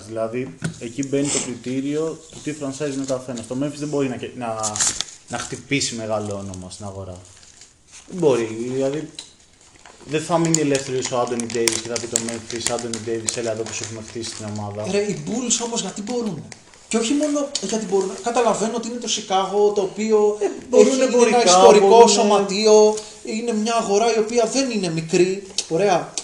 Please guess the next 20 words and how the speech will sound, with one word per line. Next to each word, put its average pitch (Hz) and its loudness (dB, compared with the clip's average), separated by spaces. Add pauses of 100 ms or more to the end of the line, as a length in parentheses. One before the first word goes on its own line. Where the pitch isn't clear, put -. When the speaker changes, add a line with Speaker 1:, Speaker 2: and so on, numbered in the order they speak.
(440)
Speaker 2:
Αλλά 311 -8
από 302 -12
την... 285 -12
Άλλη, - -16
το - -2
χώρο 359 0
πού 381 -4
θα 370 -4
τον 359 -4
βρούνε, 311 -2
ρε 185 -4
φίλε; 160 -6
Έχουνε 339 -2
δεσμευμένα 277 -2
κεφάλαια 156 -2 (500)
για 349 0
τα 370 0
επόμενα 359 -2
τέσσερα 359 0
χρόνια. 349 -6